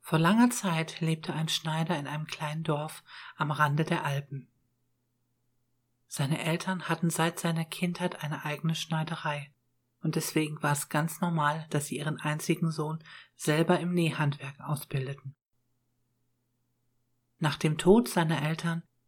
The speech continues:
bekam er als Erbe ihre Nähstube Goldnadel und dort saß er nun jeden Tag und arbeitete.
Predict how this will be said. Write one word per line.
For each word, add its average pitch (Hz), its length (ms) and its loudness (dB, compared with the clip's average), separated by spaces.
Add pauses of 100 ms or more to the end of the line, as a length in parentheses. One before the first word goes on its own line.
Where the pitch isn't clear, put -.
bekam 147 380 0
er - 80 2
als 147 160 -6
Erbe 160 580 0
ihre 151 220 -4
Nähstube 156 600 -2
Goldnadel 143 720 -4 (600)
und 147 200 -4
dort 156 280 0
saß 147 260 2
er 151 80 -2
nun 143 180 -2
jeden 170 280 2
Tag - 340 -2
und - 240 -4
arbeitete. 139 640 -4